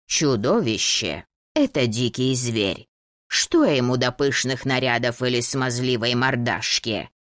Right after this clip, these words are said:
Аяма выступит как посланница короля. Мы разбогатеем, и Кима сможет найти себе партию получше, чтобы нам хватило денег на всю жизнь».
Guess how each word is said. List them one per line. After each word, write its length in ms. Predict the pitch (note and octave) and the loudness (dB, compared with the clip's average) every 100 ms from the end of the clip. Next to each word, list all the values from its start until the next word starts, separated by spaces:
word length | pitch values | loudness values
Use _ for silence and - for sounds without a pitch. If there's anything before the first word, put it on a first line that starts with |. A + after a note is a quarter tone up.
| _ _ _ | _ _ _
Аяма 540 | D3+ D3+ D#3+ C4 C#3+ A2+ | -2 0 2 2 2 0
выступит 580 | B2+ - - B2 B2+ | 0 0 -2 -2 -4
как 240 | - B2 - | -2 -6 -2
посланница 840 | C3 - C3+ B2+ A#2+ B2 - C3+ | -2 0 0 0 0 -2 -2 -4
короля. 640 | - C3 C3 B2 G#2+ F2+ - _ _ - | -2 -2 -2 0 -2 -4 -8 _ _ -4
Мы 260 | C#3+ C#3 C3+ | 0 2 2
разбогатеем, 1120 | B2+ A#2 A2 A#2+ A#2+ - - G3+ C3+ F#2 - _ _ _ - | 0 0 -2 0 -2 0 2 4 2 0 -8 _ _ _ -2
и 140 | D3+ | -2
Кима 360 | - G#3 D4 C4 | 0 0 2 2
сможет 480 | - C#3 B2+ C3 | 0 0 -2 -2
найти 380 | C3+ B2+ A#2+ B2+ | 0 -2 -2 -2
себе 320 | A#2 C3 B2+ | 0 0 -2
партию 520 | A#2+ C3 A#2 - B2+ A2+ | -2 -2 -2 -2 -2 -2
получше, 800 | C3+ C3+ A2+ G2 - - G#2 - _ _ | -2 -2 -2 -4 -6 -2 -2 -4 _ _
чтобы 460 | - - E3 C3 C#3+ | -8 -2 0 0 2
нам 200 | C3+ B2+ | 2 0
хватило 640 | - A#2+ A#2+ - C3+ B2 | -2 -4 -2 0 0 0
денег 480 | A2+ D#3+ A#3 B2+ - | 0 2 2 0 -2
на 160 | A#2+ A2+ | -2 0
всю 340 | - - C3 | -2 0 0
жизнь». 640 | A2+ A2 G2 G#2 G2 C2+ | -2 -4 -2 -2 -4 -8